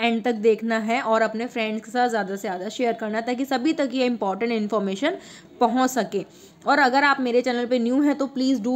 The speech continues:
subscribe and press the bell icon ताकि आगे भी ऐसे ही इंपॉर्टेंट इन्फॉर्मेशन आपके एग्जाम से रिलेटेड मैं आप लोगों के साथ शेयर करती रहूँ। तो फटाफट से देख लेते हैं कहाँ से आपको रजिस्ट्रेशन करना है। तो दो आईडीज़ हैं यहाँ पे,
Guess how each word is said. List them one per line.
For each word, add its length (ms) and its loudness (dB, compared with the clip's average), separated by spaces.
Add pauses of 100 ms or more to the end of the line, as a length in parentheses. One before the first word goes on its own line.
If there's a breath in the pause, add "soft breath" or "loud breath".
subscribe 580 0
and 160 -2
press 240 0
the 140 0
bell 220 0
icon 200 -4
ताकि 300 -2
आगे 300 0
भी 160 2 (100)
ऐसे 220 -4
ही 200 2
इंपॉर्टेंट 380 -2
इन्फॉर्मेशन 640 -4
आपके 340 -2
एग्जाम 360 0
से 120 -2
रिलेटेड 400 0
मैं 120 -2
आप 160 -4
लोगों 140 -4
के 100 -8
साथ 160 -6
शेयर 320 -4 (440 loud breath)
करती 380 -4
रहूँ। 280 -2 (360 loud breath)
तो 160 4
फटाफट 380 0
से 120 2
देख 200 4
लेते 200 0
हैं 220 4
कहाँ 260 -2
से 140 -2
आपको 320 0
रजिस्ट्रेशन 640 -2
करना 260 2
है। 120 -2
तो 140 -2
दो 300 2
आईडीज़ 460 2
हैं 180 0
यहाँ 300 -2
पे, 160 0